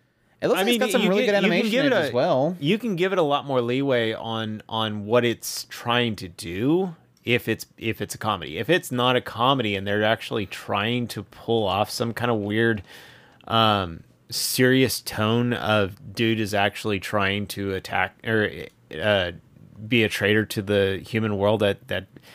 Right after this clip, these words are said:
Speaker 2: I mean, okay, we'll, we'll see where we're going from there, but yeah, that's, that's gonna be a real hit and miss. Very quickly, we're gonna find out whether or not we're gonna like it.
Speaker 1: It'd be that, it would be like another quitting being heroing.
Speaker 2: Yeah.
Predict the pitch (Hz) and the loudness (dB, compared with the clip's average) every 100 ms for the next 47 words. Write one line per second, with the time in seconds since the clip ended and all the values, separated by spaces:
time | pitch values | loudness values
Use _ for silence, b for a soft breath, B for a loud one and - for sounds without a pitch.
0 | B B B B 107 107 104 110 131 123 | B B B B 0 2 2 2 2 0
1 | 117 131 117 120 139 - 156 143 120 123 | 0 0 -2 0 0 0 0 0 2 2
2 | 127 120 117 135 147 120 113 110 107 104 | 2 2 2 2 2 2 0 0 0 0
3 | 104 101 98 73 95 104 110 120 - 113 | 0 0 0 -4 -8 -2 0 0 -2 0
4 | 123 - 131 123 113 107 87 95 117 123 | 0 0 -2 0 0 0 -2 -2 0 2
5 | 120 117 110 107 110 113 98 - - - | 2 0 -4 -4 -6 -4 -4 -8 -12 -16
6 | 101 98 117 131 - 135 117 107 101 95 | -12 0 4 4 2 0 2 0 0 -4
7 | 95 101 98 90 107 107 98 98 101 98 | -2 -2 0 0 0 -2 -2 -4 -6 -6
8 | 87 104 92 67 - - 170 180 196 170 | 0 0 0 -6 -12 -6 -2 2 2 2
9 | - 160 147 143 135 151 131 135 131 123 | 2 0 2 2 2 2 2 4 2 0
10 | - _ - 143 131 127 123 127 120 123 | -4 _ -2 0 2 0 0 0 2 2
11 | 131 98 92 202 156 | 2 2 2 0 0